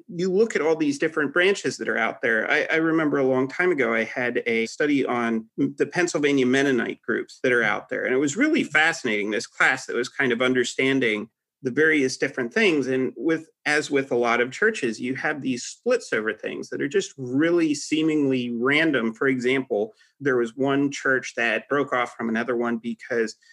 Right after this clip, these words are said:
they felt that people could only be baptized as an adult, because as a child, you can't make that decision. And you would say, "Okay, well, you know, that's, that's, I,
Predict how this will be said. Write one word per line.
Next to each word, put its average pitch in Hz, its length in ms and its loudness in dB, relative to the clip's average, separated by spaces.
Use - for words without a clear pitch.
they 139 240 2
felt 120 460 -4
that 113 380 0
people 151 300 -2
could 139 640 -2
only 190 320 4
be 165 160 -4
baptized 135 960 -2
as 139 180 2
an 131 80 0
adult, 104 400 -4
because 139 320 -2
as 135 160 -2
a 127 60 -2
child, 151 400 2
you 123 80 -2
can't 131 320 -2
make 123 200 0
that 107 200 0
decision. 147 500 -2
And 131 220 2
you 147 80 0
would 139 140 -2
say, 127 200 2
"Okay, 160 360 2
well, 120 280 2
you 151 140 0
know, 110 160 0
that's, 127 300 -4
that's, 131 420 -4
I, 123 180 -2